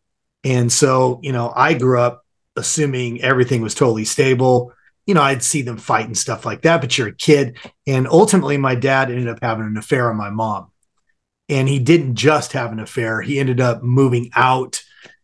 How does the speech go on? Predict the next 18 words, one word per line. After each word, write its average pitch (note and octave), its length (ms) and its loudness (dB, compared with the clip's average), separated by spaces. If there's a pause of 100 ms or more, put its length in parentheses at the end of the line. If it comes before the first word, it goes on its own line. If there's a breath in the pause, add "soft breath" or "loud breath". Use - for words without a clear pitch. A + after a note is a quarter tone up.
and A#2+ 240 -4
moved B2+ 240 2
in B2+ 140 2
with, - 340 -4
uh, A#2 160 -8
his A#2 240 -2
girlfriend. B2 640 2
And A#2 180 -8
then A2+ 220 -8
she - 140 0
had B2+ 100 2
a A#2+ 60 -2
son B2+ 260 2
that A#2+ 80 -6
was A2+ 140 -8
about A2 260 -8
two C#3+ 160 -2
years A2+ 460 0